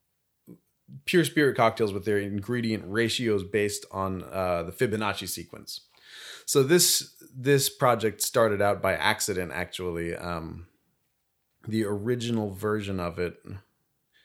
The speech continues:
I, I originally had an idea in mind to make a drink completely out of fortified wines. Um, so as I recall, uh, it was the, the ones I was working with were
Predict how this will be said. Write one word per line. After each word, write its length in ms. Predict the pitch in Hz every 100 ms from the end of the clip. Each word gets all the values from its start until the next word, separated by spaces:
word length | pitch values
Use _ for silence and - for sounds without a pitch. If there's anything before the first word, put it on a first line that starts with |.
| _ - _ _ _
I, 220 | 107 117
I 160 | 117 135
originally 400 | 139 143 139 139
had 240 | 127 135 120
an 80 |
idea 420 | 117 110 113 120 110
in 120 | 107
mind 280 | 104 104 98
to 60 |
make 220 | 104 101 101
a 40 |
drink 440 | 95 104 107 98 - _
completely 580 | - 107 - 110 98 101 -
out 240 | 95 92
of 160 | 95 87
fortified 500 | - 104 - 87 85
wines. 560 | 80 78 - - - - _ _ - - - - -
Um, 640 | 92 87 80 69 73 - -
so 720 | - 95 92 90 90 87 - -
as 140 | 107
I 60 | 104
recall, 920 | 95 92 - 101 98 92 87 85 85 _ _ _ _ _ _ _ -
uh, 280 | 98 87 82
it 60 |
was 560 | 98 90 90 - - -
the, 120 | 113
the 200 | 110 117
ones 280 | 110 117 110
I 40 |
was 200 | 107 101 95
working 300 | 101 - 95
with 180 | 92
were 640 | 90 87 90 85 80 87